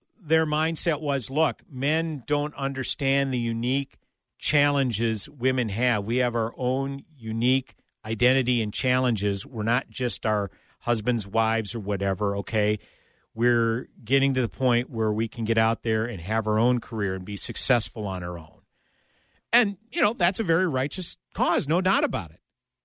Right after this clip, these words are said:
and very powerful cause. And today, women are in roles that would have been unthinkable a half century ago. So we were told back then that we can't understand the unique challenges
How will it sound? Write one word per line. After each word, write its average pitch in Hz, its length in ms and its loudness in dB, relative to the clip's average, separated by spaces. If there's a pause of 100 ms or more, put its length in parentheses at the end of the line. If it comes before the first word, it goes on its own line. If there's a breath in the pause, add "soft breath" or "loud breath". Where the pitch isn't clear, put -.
(340)
and 160 240 2
very 165 180 2
powerful 262 420 -2
cause. 95 380 -16
And 131 420 -6
today, 240 520 0
women 151 420 -2
are 160 220 2
in 151 160 -2
roles 175 680 0 (120)
that 147 340 0
would 151 160 -2
have 135 100 -2
been 156 140 2
unthinkable 175 720 -4 (1120)
a 156 60 2
half 175 280 2
century 311 460 -2
ago. - 180 -10 (1300)
So - 140 2
we 226 140 4
were 339 140 2
told 294 320 2
back 220 260 -4
then 220 400 -2
that 185 180 -4
we 214 160 -4
can't 226 360 0
understand 196 880 -2
the 170 100 -4
unique 165 320 -2
challenges 180 800 -2